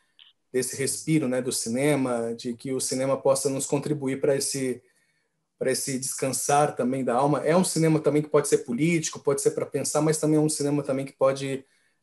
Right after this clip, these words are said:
nos fazer can-, nos fazer, né, mais calmos. Isso é muito bom, muito bacana.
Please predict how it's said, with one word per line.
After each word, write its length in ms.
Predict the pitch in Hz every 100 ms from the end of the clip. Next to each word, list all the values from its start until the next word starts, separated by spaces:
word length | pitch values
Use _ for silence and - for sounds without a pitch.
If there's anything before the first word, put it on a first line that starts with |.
| -
nos 140 | 127
fazer 280 | - 127 127
can-, 280 | - 135 117
nos 300 | 120 127 123
fazer, 500 | 127 123 131 127 120
né, 280 | 127 127 117 _
mais 240 | 123 120 -
calmos. 960 | 131 143 147 127 120 117 117 - - _ _ _ _ _ -
Isso 100 | 131
é 40 |
muito 240 | 139 143 147
bom, 180 | 131 127
muito 220 | 131 147
bacana. 520 | 147 147 131 123 117